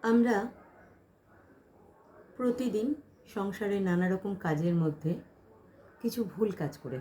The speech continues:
ফেলি। সেটা কখনো কখনো ইচ্ছাকৃত ভুল, কখনো কখনো, আহ, মানে বদমাইশি করে কোনো রকম রিভেঞ্জ নেওয়ার জন্য ভুল,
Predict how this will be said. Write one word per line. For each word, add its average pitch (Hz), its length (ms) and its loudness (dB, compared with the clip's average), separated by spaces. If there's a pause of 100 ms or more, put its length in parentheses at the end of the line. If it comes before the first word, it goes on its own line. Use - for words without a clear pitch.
ফেলি। 131 260 -6 (2000)
সেটা 269 420 0
কখনো 269 340 2
কখনো 262 520 0
ইচ্ছাকৃত 233 600 -2
ভুল, 220 400 0 (920)
কখনো 294 340 6
কখনো, 269 760 2 (500)
আহ, 175 1000 4
মানে 165 420 2 (380)
বদমাইশি 214 600 4
করে 220 400 8 (680)
কোনো 269 200 4
রকম 247 280 4
রিভেঞ্জ 190 420 8
নেওয়ার 233 320 4
জন্য 220 260 2
ভুল, 202 360 0